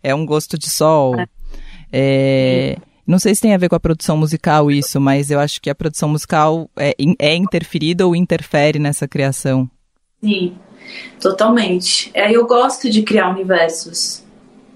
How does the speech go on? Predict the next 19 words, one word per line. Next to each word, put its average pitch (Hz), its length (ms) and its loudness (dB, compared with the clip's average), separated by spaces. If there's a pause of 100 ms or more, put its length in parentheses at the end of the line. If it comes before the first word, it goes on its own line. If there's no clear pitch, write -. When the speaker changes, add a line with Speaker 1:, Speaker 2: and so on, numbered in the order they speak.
(140)
Speaker 2:
Acho - 300 -2
que 190 240 0
eu, 185 180 2
isso - 280 -2
é 190 80 4
uma 185 160 0
coisa 190 260 0
que, 180 580 2 (1040)
pra 269 220 0
mim, 254 440 2
a, 208 280 0
é, 190 760 0 (400)
um 214 120 4
disco 233 540 2
é 240 80 4
uma 240 400 4
obra 240 460 2 (240)
toda, 254 400 2
sabe? 175 600 -2